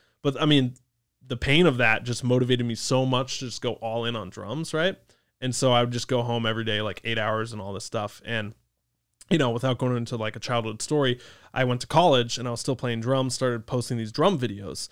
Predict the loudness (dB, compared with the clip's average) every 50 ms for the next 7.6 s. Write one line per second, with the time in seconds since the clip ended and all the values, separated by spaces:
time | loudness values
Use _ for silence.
0 | -16 -20 -20 _ _ _ _ -4 -2 -2 -2 -2 -2 -2 -2 0 2 2 0 0
1 | 0 -2 -2 -2 -2 -2 -2 -2 -2 -2 -2 -2 -4 -4 -2 0 0 0 -2 -4
2 | -2 0 0 0 0 -2 -6 -6 -6 -6 -6 -4 -4 -2 -2 -4 -4 -2 -2 0
3 | 0 2 0 0 -2 -4 -12 -20 _ _ _ _ _ _ -6 -4 0 4 4 4
4 | 6 4 2 0 0 0 2 4 4 6 6 6 6 4 4 2 0 -2 0 0
5 | 0 -2 -2 0 2 4 4 4 2 0 -2 -2 -4 -2 -2 0 0 2 2 2
6 | 2 2 2 0 0 2 2 4 4 4 4 2 2 -2 -4 -4 -10 -10 -8 -6
7 | -6 -4 0 0 0 0 -2 -4 -10 -14 -18